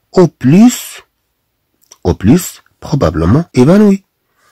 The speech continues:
أو أكثر، probablement محتمل. طبعًا نتكلم أحيانًا عن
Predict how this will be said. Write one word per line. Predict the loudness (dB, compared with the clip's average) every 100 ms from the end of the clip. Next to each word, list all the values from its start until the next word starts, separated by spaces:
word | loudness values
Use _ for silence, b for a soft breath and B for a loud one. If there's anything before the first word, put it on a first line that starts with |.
| _ _
أو | -6 -6 -6
أكثر، | -6 _ -16 -4 -4 -4 _ _ _ _ -10
probablement | -4 -2 -2 -2 0 2 0 -2 _ -2
محتمل. | -2 -4 -4 0 2 0 -4 _ _ _ _ _ -12
طبعًا | -4 -2
نتكلم | -2 -4 -6 -6
أحيانًا | -6 -4 -2 0
عن | 0